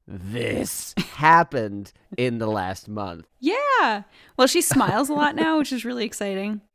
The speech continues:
Speaker 1: Mm-hmm.
Speaker 2: Um, it's super, super cute. Like, they always say when babies start smiling at you, like, that's, that's, like, a turning point. 'Cause at first they just cry and poop and eat and sleep, and, like, that is it. And there's very little reward from that.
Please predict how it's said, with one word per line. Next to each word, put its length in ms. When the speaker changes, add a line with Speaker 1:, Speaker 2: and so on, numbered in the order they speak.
Speaker 1:
Mm-hmm. 300
Speaker 2:
Um, 240
it's 140
super, 340
super 300
cute. 440
Like, 240
they 120
always 200
say 180
when 220
babies 260
start 220
smiling 360
at 120
you, 200
like, 240
that's, 440
that's, 200
like, 100
a 60
turning 340
point. 340
'Cause 200
at 100
first 340
they 120
just 440
cry 360
and 240
poop 320
and 160
eat 360
and 140
sleep, 380
and, 120
like, 200
that 180
is 260
it. 300
And 80
there's 140
very 260
little 240
reward 580
from 200
that. 260